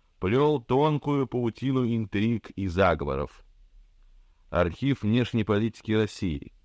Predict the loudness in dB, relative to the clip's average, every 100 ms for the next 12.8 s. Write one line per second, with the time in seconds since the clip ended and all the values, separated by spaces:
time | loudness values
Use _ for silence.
0 | -20 -20 -10 -2 -2 2 2 2 0 0
1 | -2 -2 0 2 4 2 -2 -12 -16 -16
2 | _ _ _ _ -10 -2 0 2 4 2
3 | 0 -4 _ _ _ _ _ -2 2 4
4 | 2 0 -2 0 0 2 2 2 -2 -2
5 | -2 -2 0 0 0 -2 -2 -4 -4 -4
6 | -4 -4 -2 0 0 0 -2 -2 _ _
7 | _ _ _ _ _ _ -10 -2 2 4
8 | 2 2 0 -2 -4 _ _ _ _ _
9 | -2 0 0 -2 -4 2 4 4 0 -2
10 | -2 0 0 2 2 2 2 2 0 -2
11 | 0 2 2 0 -2 -2 -2 -2 -2 2
12 | 2 0 -2 2 2 2 -2